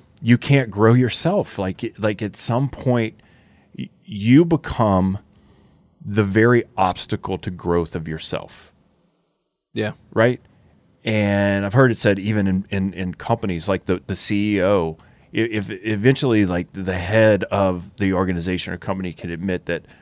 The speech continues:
Speaker 1: "I'm the very obstacle to growth. Like, unless I surround myself with the right people, this thing's going nowhere."
Speaker 2: Right.
Speaker 1: Think
Speaker 2: And
Speaker 1: about it in the spiritual life.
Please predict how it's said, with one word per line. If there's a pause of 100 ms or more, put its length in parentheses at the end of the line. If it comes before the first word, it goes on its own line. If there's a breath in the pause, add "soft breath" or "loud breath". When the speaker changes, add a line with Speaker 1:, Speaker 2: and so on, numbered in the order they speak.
(400 soft breath)
Speaker 1:
"I'm
the
very
obstacle (160)
to
growth. (220 soft breath)
Like,
unless
I
surround
myself
with
the
right
people, (400 soft breath)
this
thing's
going
nowhere." (720 soft breath)
Speaker 2:
Right. (480)
Speaker 1:
Think
Speaker 2:
And
Speaker 1:
about
it
in
the
spiritual
life.